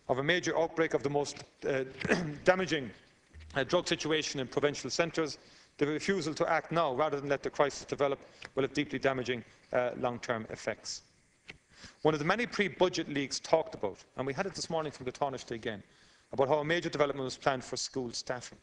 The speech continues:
Instead of this, what has been announced is that existing staffing, pupil-teacher ratios, will be left in place.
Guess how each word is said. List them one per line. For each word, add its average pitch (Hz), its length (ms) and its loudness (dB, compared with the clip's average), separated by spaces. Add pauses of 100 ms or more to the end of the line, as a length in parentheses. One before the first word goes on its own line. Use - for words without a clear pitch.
(920)
Instead 208 260 2
of 190 80 0
this, 160 220 0
what 151 100 6
has 143 80 0
been 147 160 0
announced 143 420 0
is 131 120 -2
that 135 140 2
existing 160 500 -2
staffing, 127 580 -4 (640)
pupil-teacher 135 460 -6
ratios, 101 460 -6 (580)
will 117 80 -4
be 110 100 -6
left 104 240 -6
in 98 60 -12
place. - 340 -12